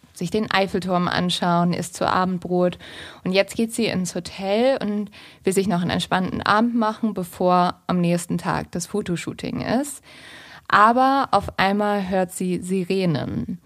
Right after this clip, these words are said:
Und jetzt poppen immer mehr Nachrichten auf ihrem Handy auf von Freunden, die fragen, „Geht's dir gut? Bist du in Paris? Ist dir was passiert?“ Weil was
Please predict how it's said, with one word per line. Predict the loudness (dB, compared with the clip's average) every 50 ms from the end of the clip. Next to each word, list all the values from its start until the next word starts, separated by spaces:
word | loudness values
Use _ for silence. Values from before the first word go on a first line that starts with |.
| -20 -20 -20 -20 -20 -20 -14 _
Und | -4 -2 0 2
jetzt | 2 2 2 2 -2 -6 -6 -6 -6 -6 -8 -12 -16 _ _ _ _ _ _ _
poppen | 0 0 2 2 0 -6 -4
immer | -2 0 2 2 2
mehr | 2 2 0 0
Nachrichten | 2 2 2 2 2 0 -2 -4 -4 -6 -6 -4 -2 0 2 2
auf | 0 0 -2
ihrem | -2 -2 0 0 0
Handy | 0 0 0 0 0 0 0 0
auf | 2 4 4 4 2 0 -4
von | -6 -6 -6 -6 -6
Freunden, | -4 -2 0 0 2 0 0 -2 -2
die | -2 -4
fragen, | -4 -2 0 0 2 2 2 2 2 2 0 -2 -6 -6
„Geht's | -4 -4 -4 -4 -2
dir | 0 0 0
gut? | 0 0 0 0 0 0 -2 -6 -14 _ _
Bist | -6 -6 -4 -2 -4
du | -4 -4 -4 -8 _ _ _ _ _
in | -6 -4 -4
Paris? | -2 -2 -4 -4 -2 0 0 0 0 -2 -4 -6 -10 -14 -16 -20 _ _ _ _
Ist | -4 -4 -2 0
dir | 2 2
was | 2 2 2 0
passiert?“ | -6 -8 -6 -4 -2 0 0 2 2 0 0 -4 -10 -20 -20 -20 -20 -20 -20 -20 -20 -20 _ _
Weil | 2 4 6 6 6 6 6 6 6 4 0 -4 -10 _ _ _ _ _ _ _ _
was | 2 2 2 2 -2 -6 -10 -10 -12